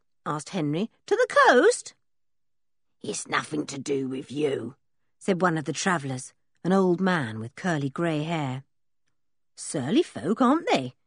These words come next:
said Dick to Julian. "I suppose they think we're spying on them or something."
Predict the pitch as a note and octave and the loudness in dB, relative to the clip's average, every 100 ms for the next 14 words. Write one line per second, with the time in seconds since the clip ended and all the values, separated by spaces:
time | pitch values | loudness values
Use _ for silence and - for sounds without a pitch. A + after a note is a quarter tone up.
0 | _ _ G#3+ D3+ - - - D3+ E3+ D3 | _ _ -4 -4 -4 -6 -8 -6 -2 0
1 | C3+ C3+ - _ _ _ _ _ - - | -2 -6 -10 _ _ _ _ _ -12 -8
2 | C3 D3 A3 - D#3+ - D3+ F3 - - | -4 2 4 4 -2 -4 -2 -2 -2 -4
3 | - F3+ F#3 F3+ D3 C3+ C3 A#2+ C3+ D3 | 2 4 4 2 0 0 -2 -2 -4 -4
4 | C#3 D3+ C3+ | -4 -6 -8